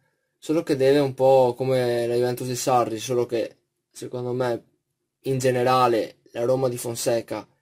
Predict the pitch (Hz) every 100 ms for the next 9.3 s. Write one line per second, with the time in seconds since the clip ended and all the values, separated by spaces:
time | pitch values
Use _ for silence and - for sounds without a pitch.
0 | _ _ _ _ _ 123 143 135 127 123
1 | 135 123 123 127 120 120 120 120 120 117
2 | 117 117 101 117 - 117 120 123 110 101
3 | - 131 143 _ 113 - 110 117 113 110
4 | 123 117 - _ _ _ _ _ _ -
5 | 120 - 123 135 131 110 - - 113 120
6 | 113 110 110 117 110 104 101 90 - _
7 | _ - - - 107 - 117 - - -
8 | 113 113 - _ 120 113 113 113 - 117
9 | 113 117 110